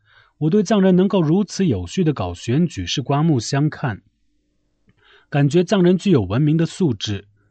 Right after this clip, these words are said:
对达赖喇嘛能够放弃政治权利，在流亡藏人社区实践民主政体，满怀敬意。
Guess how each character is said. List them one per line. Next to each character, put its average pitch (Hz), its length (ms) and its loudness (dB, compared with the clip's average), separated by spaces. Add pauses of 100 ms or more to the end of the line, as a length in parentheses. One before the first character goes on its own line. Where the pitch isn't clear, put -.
(140)
对 165 160 2
达 170 140 2
赖 202 100 2
喇 127 120 0
嘛 156 80 0
能 160 160 2
够 175 160 0
放 175 300 0
弃 170 200 0
政 165 260 2
治 104 140 -8
权 95 380 -8
利， 107 240 -4 (340)
在 156 220 2
流 160 100 4
亡 202 220 2
藏 185 160 0
人 180 120 4
社 170 220 0
区 180 180 -2
实 160 240 -2
践 156 200 2
民 147 200 2
主 90 160 -10
政 160 300 0
体， - 380 -12 (160)
满 101 240 -4
怀 110 200 -4
敬 143 320 0
意。 95 240 -8